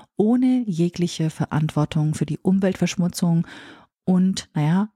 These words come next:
auch die sichere Stilllegung von ihren Ölinfrastrukturen zu übernehmen. Konkret sagen sie, Shell hat da jahrelang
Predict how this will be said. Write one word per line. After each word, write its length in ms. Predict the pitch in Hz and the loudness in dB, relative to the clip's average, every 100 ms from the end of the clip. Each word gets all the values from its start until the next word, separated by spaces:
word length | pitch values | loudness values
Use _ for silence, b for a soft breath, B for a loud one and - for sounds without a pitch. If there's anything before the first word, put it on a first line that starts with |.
| _ - - | _ -12 -6
auch 120 | 170 | -4
die 180 | - 170 | 0 2
sichere 540 | 160 240 262 202 190 | 2 2 0 0 0
Stilllegung 960 | - - 233 277 190 160 156 170 170 196 | -2 -2 0 2 2 0 0 0 0 0
von 160 | - 180 | -2 -2
ihren 260 | 190 185 - | 0 -2 0
Ölinfrastrukturen 1160 | 269 247 165 - 147 - 165 - 175 160 151 | 0 0 -4 -6 -8 -8 -14 -12 -12 -10 -10
zu 160 | - - | -10 -10
übernehmen. 600 | 175 123 123 - - - _ _ _ _ | -8 -8 -8 -8 -12 -18 _ _ _ _
Konkret 500 | - 185 - 202 294 | -6 -4 0 0 -2
sagen 360 | - 220 214 220 | -2 -2 0 -2
sie, 320 | 202 202 202 - | 0 -2 -2 -6
Shell 340 | - 196 233 240 | -4 0 2 0
hat 160 | 214 | 0
da 40 | 165 | -2
jahrelang 720 | 165 180 220 185 180 196 | 0 0 0 0 2 0